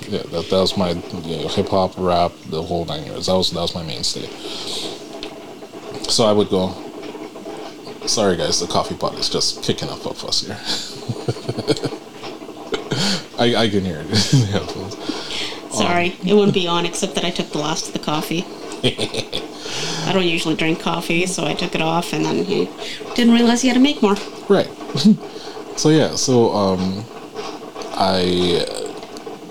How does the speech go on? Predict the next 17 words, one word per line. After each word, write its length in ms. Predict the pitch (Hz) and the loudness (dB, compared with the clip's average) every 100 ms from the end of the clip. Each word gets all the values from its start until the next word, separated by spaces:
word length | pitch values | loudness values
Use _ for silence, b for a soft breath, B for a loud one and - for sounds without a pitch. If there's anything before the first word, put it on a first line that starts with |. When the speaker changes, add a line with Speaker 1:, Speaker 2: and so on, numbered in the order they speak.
| - | -2
Speaker 1:
went, 600 | 110 98 101 131 160 - - - - - 107 | 2 4 4 4 2 -2 -4 -10 -10 -6 0
and 140 | 107 | 2
I 100 | 92 | 2
told 260 | 92 117 101 | 2 4 4
him, 40 | |
I 40 | 98 | 4
said, 160 | 104 | 2
"Look, 180 | 101 - - B B B B B B - - - - | 2 2 -2 B B B B B B -12 -10 -8 -2
I 100 | 107 | 2
just, 200 | 101 123 | 4 2
I 220 | - 107 110 | 2 0 2
have 260 | 120 127 | 2 2
to 80 | 143 | 4
do 240 | 123 127 | 6 6
these 200 | 120 113 | 6 4
six 280 | - 110 - - | 4 0 0 2
gigs, 600 | 87 76 107 - - | 0 0 -2 0 -2